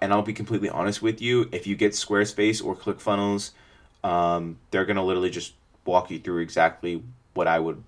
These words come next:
walk you through on the podcast anyway. And I, I can't scare, share my screen with you guys 'cause you're listening. And the Google My Business just creates its own website. And it's, you don't have much of a choice with that one. So I hope you guys enjoyed. If you did,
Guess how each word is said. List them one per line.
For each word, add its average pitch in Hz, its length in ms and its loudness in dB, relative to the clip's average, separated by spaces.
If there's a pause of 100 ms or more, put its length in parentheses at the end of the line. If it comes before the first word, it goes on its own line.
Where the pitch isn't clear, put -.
walk 80 260 -4
you 85 80 -12
through 82 220 -8
on 80 140 -10
the 78 100 -12
podcast 76 460 -8
anyway. 78 460 -8
And 80 220 -4
I, - 160 -6
I 80 100 -6
can't 82 280 -8
scare, - 420 -6
share 85 300 -2
my 71 100 -6
screen 101 260 -4
with 87 100 -6
you 85 80 -8
guys 85 240 0
'cause 82 140 -8
you're 95 100 0
listening. 110 380 -2 (340)
And 87 100 -10
the 92 40 -4
Google 90 180 -2
My 92 140 6
Business 104 380 4
just - 280 -6
creates 92 400 2
its - 100 -2
own 95 140 2
website. 78 480 -2
And 82 120 -4
it's, - 320 -8 (800)
you 92 160 0
don't 90 80 4
have 85 160 4
much 78 180 -2
of 82 60 -2
a 80 40 -2
choice 78 300 -4
with 69 120 -8
that 64 160 -4
one. 62 140 -8 (280)
So 104 320 6 (260)
I 110 120 8
hope 127 140 10
you 127 60 2
guys 123 300 12
enjoyed. 131 600 6
If 113 100 0
you 117 60 -2
did, 139 440 10